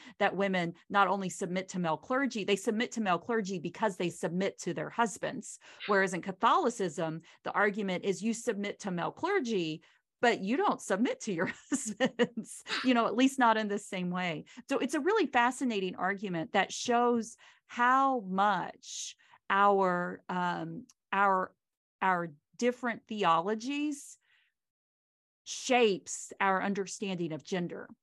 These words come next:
It's not gender shaping our theology. It's who we are and the traditions that we've grown up in that we are then applying to our gender rules. Um, and so, you know, that's why I say in the,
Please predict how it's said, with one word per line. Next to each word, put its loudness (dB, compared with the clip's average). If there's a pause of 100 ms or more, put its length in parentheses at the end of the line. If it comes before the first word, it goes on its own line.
(140)
It's -4
not 0
gender 0
shaping -6
our -6
theology. -2 (320)
It's -2 (640)
who 2
we 0
are 4
and -2
the -2
traditions -2
that 0
we've -4
grown 0
up 0
in -4
that -4
we 0
are -4
then -6
applying -6 (260)
to -4
our -4
gender -8
rules. -14 (280)
Um, -4
and -6
so, -4
you -8
know, -6
that's -8
why 2
I 0
say -4
in -6
the, -8